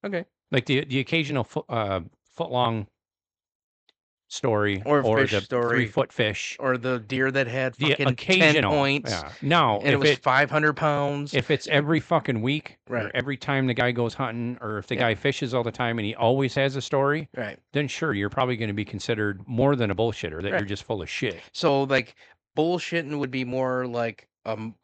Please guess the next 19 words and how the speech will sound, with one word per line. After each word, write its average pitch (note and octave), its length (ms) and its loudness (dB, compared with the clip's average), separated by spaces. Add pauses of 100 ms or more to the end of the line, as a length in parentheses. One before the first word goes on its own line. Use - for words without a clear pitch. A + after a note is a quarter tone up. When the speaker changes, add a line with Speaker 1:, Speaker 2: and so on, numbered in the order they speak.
(200)
Speaker 1:
a A#2+ 100 -6
name. A#2+ 300 0
Speaker 2:
One, C#3+ 420 4
not C#3+ 220 4
important. C3 560 -2 (180)
Speaker 1:
Right. A2 240 -6 (460)
And B2 140 -4
then B2 240 -2
the A#2 300 -6
lying C#3 380 -2
would A#2+ 140 -6
be A#2+ 100 -6
more A#2 180 -6
like, A2+ 300 -10 (140)
uh, G2 340 -12 (640)
a E2 160 -14
mark. A2+ 640 -8 (640)
Speaker 2:
Yeah, G2 280 -2 (180)
something. F#2 480 -8